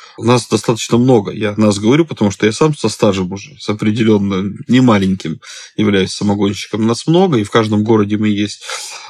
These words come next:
Чтоб понять, э, с кем ты будешь работать, для кого ты будешь работать. Когда ты это понимаешь, ну, всё, у тебя картина складывается. Ты видишь большое количество людей, которым эта тема интересна. И становится ясно, что вот эти вот люди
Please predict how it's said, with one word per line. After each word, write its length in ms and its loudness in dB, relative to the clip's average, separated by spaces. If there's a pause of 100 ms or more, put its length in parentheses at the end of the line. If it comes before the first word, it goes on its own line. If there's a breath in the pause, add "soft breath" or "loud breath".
Чтоб 300 -2
понять, 460 2
э, 320 -2
с 120 -10
кем 220 2
ты 120 -2
будешь 280 0
работать, 420 0
для 120 2
кого 240 2
ты 120 -2
будешь 280 -4
работать. 500 -8 (180)
Когда 280 4
ты 100 0
это 160 2
понимаешь, 720 2
ну, 100 -4
всё, 180 2
у 60 4
тебя 140 2
картина 400 0
складывается. 760 -2 (100)
Ты 160 2
видишь 760 -2
большое 400 2
количество 440 0
людей, 340 0
которым 440 2
эта 160 -2
тема 300 2
интересна. 720 -4
И 360 2 (360 loud breath)
становится 500 2
ясно, 320 2
что 220 0
вот 160 2
эти 180 0
вот 180 0
люди 440 2